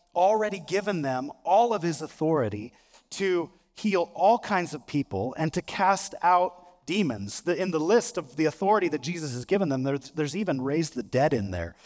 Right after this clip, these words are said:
Matthew chapter ten, verses five through eight, it'll be on the screen. Jesus sends these twelve disciples out with this instruction. He says, "Go nowhere among the Gentiles and, e-, and enter no town among the Samaritans,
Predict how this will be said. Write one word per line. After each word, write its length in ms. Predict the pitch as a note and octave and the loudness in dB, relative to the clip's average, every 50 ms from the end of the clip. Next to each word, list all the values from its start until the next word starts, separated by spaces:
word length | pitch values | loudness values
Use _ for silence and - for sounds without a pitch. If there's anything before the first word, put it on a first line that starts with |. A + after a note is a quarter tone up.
| - - - - - | -20 -20 -20 -8 -2
Matthew 300 | D3 D#3 E3+ - G3+ F#3 | 0 0 0 0 -2 -6
chapter 340 | - - F#3+ F3 - - - | -2 0 0 0 0 -2 -6
ten, 340 | - - - E3+ F3+ D3+ | -4 -4 -2 0 0 0
verses 320 | A#2 A#2 A2+ - - C3+ - | -2 -4 -6 -6 -8 -8 -2
five 240 | - D3+ D3 D3+ - | 0 0 0 0 -2
through 200 | - C#3+ C3+ C#3 | -2 0 2 2
eight, 120 | D3 B2 | 2 0
it'll 140 | G#2+ G#2 A2+ | 0 -4 -6
be 140 | G#2+ C3 C3+ | -4 -4 -2
on 100 | C#3 C#3 | -2 -2
the 60 | B2 | -4
screen. 380 | - - - - D#3 B2+ F#2+ - - - - _ - | -6 -6 -4 -2 -2 -2 -4 -6 -12 -20 -20 _ -6
Jesus 420 | - E3+ F3+ D#3+ F3 D#3+ - - - _ _ _ | -4 -2 -2 -2 -2 -4 -4 -8 -12 _ _ _
sends 500 | - - - - G3 G3+ G#3+ A3+ A3 F#3 | -12 -10 -4 -2 0 2 2 0 0 -2
these 220 | - G3 F3+ D3+ - | -4 -6 -6 -8 -4
twelve 240 | - F#3 F#3 F3 - | 0 0 2 2 0
disciples 500 | D#3+ - - E3+ D3+ - - D3 A#2+ D3+ | -2 -2 0 0 0 0 -2 -2 0 2
out 260 | E3+ F3+ D#3+ C#3+ C#3 | 2 4 2 2 0
with 140 | D3 C#3 - | -2 -4 -4
this 220 | - D#3 - - | -4 -4 -4 -4
instruction. 420 | D#3 B2+ - - E3+ D#3+ - - C3 | -6 -6 -2 -2 -2 -2 -2 -4 -4
He 60 | A#2 | -2
says, 240 | - - C3+ A#2 - _ _ - _ _ _ | -2 -2 -2 -4 -4 _ _ -20 _ _ _
"Go 140 | - D#3+ E3 | -4 -2 -2
nowhere 460 | D#3+ D#3 D#3+ F3+ G3+ A3 A3 A3 A3 | 0 0 0 2 4 4 4 4 2
among 280 | G#3+ G3 F#3 F#3 G3 F#3+ | 2 2 0 0 -2 -4
the 80 | F#3+ | -6
Gentiles 720 | D#3+ C#3 D#3 C#3+ C3+ - C#3+ C#3 C3+ C3+ C#3 C#3 C#3+ C#3+ B2+ | -4 -4 -4 -4 -4 -2 0 0 2 4 2 2 2 0 -2
and, 120 | C#3+ C3+ C3+ | -2 -2 -2
e-, 160 | C3+ C#3+ - _ | -2 -2 -6 _
and 260 | - D#3+ D3 C#3+ C#3+ D3+ | -4 -2 -2 -2 -2 -2
enter 300 | E3 D#3 D#3 - D3 C#3+ | -4 -4 -4 -4 -4 -2
no 160 | C#3+ D#3 F#3 | -2 -2 -2
town 300 | - - F#3+ F3+ F3+ F3+ | -2 -2 -2 0 0 0
among 200 | F3 E3+ E3 E3 | 0 0 0 0
the 100 | D#3+ D3 | -2 -4
Samaritans, 840 | - - D#3+ C#3+ C#3 C3+ C3+ C#3 - - C3+ A#2 G#2+ A2 A2+ - - | -4 -4 -4 -2 0 0 0 -2 -2 -4 -4 -4 -2 -4 -4 -6 -10